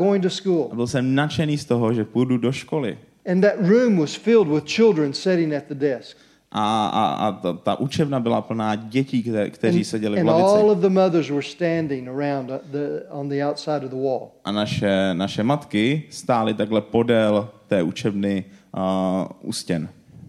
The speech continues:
Speaker 1: But all of a sudden my excitement turned to great fear.
Speaker 2: Ale najednou se z mého nadšení stal obrovský strach.
Speaker 1: The teacher got up and said, "Good morning, children."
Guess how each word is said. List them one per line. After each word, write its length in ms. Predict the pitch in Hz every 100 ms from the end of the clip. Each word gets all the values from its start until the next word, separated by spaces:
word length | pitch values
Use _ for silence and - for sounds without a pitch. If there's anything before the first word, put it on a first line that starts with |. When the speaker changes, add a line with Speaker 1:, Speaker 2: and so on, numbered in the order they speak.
| -
Speaker 1:
But 140 | 147 -
all 260 | 160 190 233
of 100 | 190
a 60 |
sudden 460 | 180 - 185 151 143
my 180 | 135 135
excitement 880 | 135 - - - 190 202 160 139 - -
turned 220 | - 143 135
to 60 | 135
great 280 | 117 135 143 _
fear. 240 | 143 123 107 _ _ _ - _ _
Speaker 2:
Ale 160 | - 104
najednou 420 | 110 139 147 127
se 140 | 120
z 40 | 113
mého 240 | 120 110
nadšení 1000 | 104 113 131 - 151 120 95 101 123 139
stal 340 | - - 117 101
obrovský 500 | 104 110 104 - 113
strach. 560 | - 123 117 - - - _ _ _ _ _ _ _ _
Speaker 1:
The 100 | -
teacher 400 | 139 196 208 175
got 240 | 135 131 131
up 140 | 139 139
and 80 | 135
said, 260 | - 135 - _ _ _
"Good 160 | 156
morning, 380 | 131 170 214 151
children." 540 | - 135 127 131 160